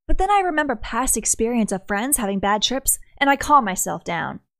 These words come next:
Knowing we have a good crew, I'm thinking, "Shit, maybe I could just hide down on Friars for the night or something."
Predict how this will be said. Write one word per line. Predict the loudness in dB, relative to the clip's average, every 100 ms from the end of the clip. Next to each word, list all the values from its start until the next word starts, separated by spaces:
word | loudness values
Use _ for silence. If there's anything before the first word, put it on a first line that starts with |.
| _ _ _ -2
Knowing | 2 4 4 0 -2
we | -2
have | -2
a | 0
good | -2 -2
crew, | -2 0 0
I'm | 0 -2
thinking, | -2 -4 0
"Shit, | 4 4 4 2 -4 -14 -20 -8
maybe | -4 0 2
I | 2
could | 0
just | -2 0 2
hide | 4 2 2
down | 0 0
on | 0
Friars | -2 2 2 2 -2
for | -2
the | -2
night | -2 -2
or | -4
something." | -4 -6 -8 -8 -10